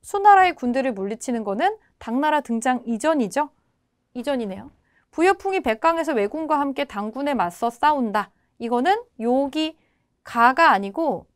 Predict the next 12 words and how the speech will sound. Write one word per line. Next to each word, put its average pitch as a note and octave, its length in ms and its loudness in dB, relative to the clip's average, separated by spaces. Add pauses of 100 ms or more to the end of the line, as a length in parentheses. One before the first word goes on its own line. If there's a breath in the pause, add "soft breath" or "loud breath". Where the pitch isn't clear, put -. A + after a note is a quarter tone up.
여기 C#4 440 -2
아마 G#3 260 2
이 D4 320 -4
삼 G4 280 -2
번 F#4+ 180 6
사이 G4+ 320 2
어딘가에 A3 520 0
들어가야 G3+ 420 0
될 F3 180 -4
겁니다. E3+ 420 -10 (300)
요것도 F#3+ 500 -8 (100)
아니고 F#3+ 460 -10